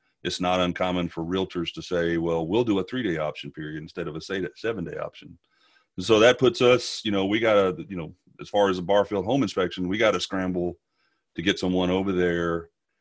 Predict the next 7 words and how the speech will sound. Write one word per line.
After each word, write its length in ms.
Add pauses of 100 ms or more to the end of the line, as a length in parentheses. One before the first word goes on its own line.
(400)
get 160
it 120
inspected, 680 (1040)
and 320
get, 160 (460)
you 80
know, 340